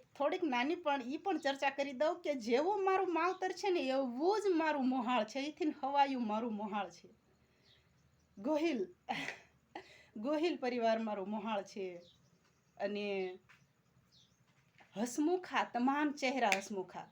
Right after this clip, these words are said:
મારા મોહાળમાં જેટલા જેટલા ગોહિલ, મારા મામા, મારા માસી, મારા મોહાળમાં સંપર્કમાં જે આવતા હોય, ઈ તમામ લોકો બધાય હસમુખા, હસીને જ બોલવાવાળા.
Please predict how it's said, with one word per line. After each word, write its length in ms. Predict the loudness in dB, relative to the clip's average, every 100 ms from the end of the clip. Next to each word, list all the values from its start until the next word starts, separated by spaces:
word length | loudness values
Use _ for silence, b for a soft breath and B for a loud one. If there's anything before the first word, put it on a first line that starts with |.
| _ -8
મારા 320 | -2 0 0
મોહાળમાં 680 | -2 -2 -2 -2 -4 -6 -8 -12 _ b b b b -6
જેટલા 380 | -4 -4 -2 -2
જેટલા 360 | 0 -2 -2 -2
ગોહિલ, 380 | -2 -2 -2 -2
મારા 300 | 0 0 0
મામા, 480 | -2 -4 -2 -2 -2
મારા 300 | -2 0 0
માસી, 540 | 0 -4 -6 -8 -8 -8 -12 b b b -4
મારા 440 | 2 4 6 4 2
મોહાળમાં 1000 | 2 0 0 2 2 2 0 0 -2 -4 -10 _ _ _ _ _
સંપર્કમાં 640 | -2 0 2 0 0 -2 0
જે 100 | 2
આવતા 280 | 2 2 0
હોય, 160 | -2
ઈ 100 | -4
તમામ 460 | -4 0 2 4 4
લોકો 300 | 2 0 -2 -10 -10 -12
બધાય 460 | -10 -2 0 2 0
હસમુખા, 520 | -2 -2 -4 -4 -10 _ _ _ _ _ -6
હસીને 420 | -4 -2 0 2
જ 120 | 2 2
બોલવાવાળા. 680 | 0 2 2 2 0 -4